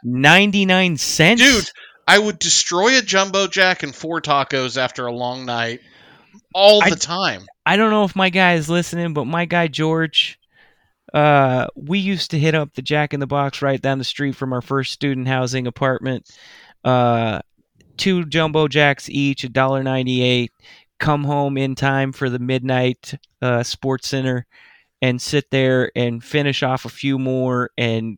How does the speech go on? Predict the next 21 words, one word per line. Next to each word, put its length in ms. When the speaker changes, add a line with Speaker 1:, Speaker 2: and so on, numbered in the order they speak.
Speaker 1:
eat 180
our 140
two 260
Jumbo 400
Jacks 400
each 460
and 200
watch 240
some 160
highlights. 720
It 120
Speaker 2:
What 120
Speaker 1:
was 80
Speaker 2:
a 60
Speaker 1:
like, 180
Speaker 2:
night. 200
Speaker 1:
it 100
was 200
like, 400
uh, 480
I, 140